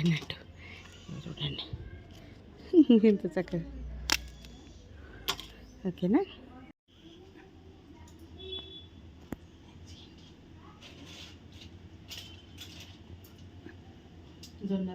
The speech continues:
పిండి అప్పడాలు, జొన్న పిండి పాపడాలు, తర్వాత పళ్ళ పాపడీలు కూడా అని అంటారు అన్నట్టు. ఓకేనా? ఇవి కేవలం అంటే, ఉమ్, చేసి తర్వాత డబ్బాలో పెట్టుకొని ఊరికేనే తినడం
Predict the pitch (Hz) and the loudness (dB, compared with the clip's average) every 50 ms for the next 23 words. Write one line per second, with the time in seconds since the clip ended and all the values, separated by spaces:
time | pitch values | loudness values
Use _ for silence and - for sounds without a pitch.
0 | 180 180 180 180 190 262 311 - - - - 170 160 156 151 151 151 165 165 - | -4 -4 -2 -2 0 0 0 0 -2 -2 0 2 2 2 2 0 0 -2 -2 -2
1 | - - - - - - - - - - - - - - - - - - - - | -6 -12 -16 -18 -16 -16 -16 -16 -16 -18 -20 -18 -18 -18 -16 -16 -14 -14 -14 -14
2 | - - - - - - - - 170 208 220 208 202 202 196 185 - 196 180 175 | -14 -14 -14 -14 -16 -14 -12 -6 2 4 4 6 6 4 4 2 2 -2 -2 0
3 | 180 196 247 - 453 - - - - - - - - - - - - - - - | 2 2 4 4 4 2 0 -6 -12 -18 -20 -20 -20 -20 -20 -20 -20 -20 -20 -18
4 | - - - - - 208 202 190 190 196 190 185 175 170 165 160 165 160 160 - | -18 -20 -10 0 6 6 8 8 6 4 0 0 2 4 4 6 4 4 2 -2
5 | - - - - - - - - - - - - - - - - - - - - | -6 -14 -18 -20 -18 -12 -10 -10 -10 -10 -12 -16 -18 -20 -20 -20 -20 -16 -8 -6
6 | 202 202 180 170 165 160 165 160 180 180 190 196 247 294 302 - - - - - | -4 -4 -2 -4 -4 -6 -6 -4 -2 0 2 2 2 2 2 0 -2 -6 -14 -18
7 | - - - - - - 269 269 285 285 277 233 175 165 - 180 175 165 165 160 | -18 -16 -14 -10 2 8 10 10 12 12 10 8 6 6 4 2 4 6 6 6
8 | 160 156 180 226 226 220 180 160 160 156 139 135 143 151 151 147 147 170 190 185 | 6 6 4 6 6 8 8 8 6 4 2 2 2 2 0 0 0 -2 -4 2
9 | - 208 208 370 440 - - - - - - - - - 214 208 208 208 214 214 | 4 6 6 6 4 2 -2 -12 -14 -14 -14 -6 2 6 8 8 10 8 8 8
10 | 233 214 220 254 269 269 262 254 240 233 226 226 220 214 208 208 208 208 220 226 | 6 6 6 6 6 6 6 6 8 10 10 10 10 8 8 6 6 6 6 4
11 | - - - - - - - 208 202 202 196 202 202 202 202 - - - - - | 0 -8 -12 -16 -14 -6 -2 0 0 0 2 2 2 0 0 -2 -4 -10 -14 -16
12 | - - - - - - - 233 226 247 226 - - 415 523 587 - - - - | -16 -16 -14 -12 -2 6 10 12 12 12 10 8 6 6 6 6 4 0 -6 -12
13 | - - - - - 214 208 202 208 208 202 202 208 202 202 202 202 196 190 190 | -16 -18 -14 -8 -2 2 4 4 4 4 2 4 4 4 4 4 0 0 0 -2
14 | - - - 247 254 254 254 294 330 - 349 330 311 269 226 220 202 185 175 170 | -4 -2 0 2 2 6 8 10 10 12 12 12 12 12 12 12 10 10 6 4